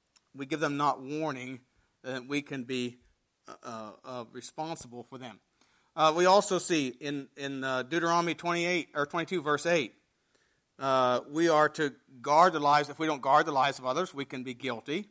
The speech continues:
Deuteronomy twenty-two, verse eight says, "When thou buildest a new house,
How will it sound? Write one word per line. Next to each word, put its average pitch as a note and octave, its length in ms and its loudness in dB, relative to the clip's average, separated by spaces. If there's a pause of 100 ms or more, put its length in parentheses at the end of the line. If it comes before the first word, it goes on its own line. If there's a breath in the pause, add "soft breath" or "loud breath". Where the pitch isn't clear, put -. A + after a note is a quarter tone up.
(500)
Deuteronomy F3+ 340 4
twenty-two, F3+ 320 -4
verse D#3+ 240 0
eight E3 160 0
says, C#3 260 -2
"When D3+ 140 -4
thou C#3+ 160 6
buildest D3+ 320 2
a F#3 60 -6
new F3 140 -2
house, C3 440 -8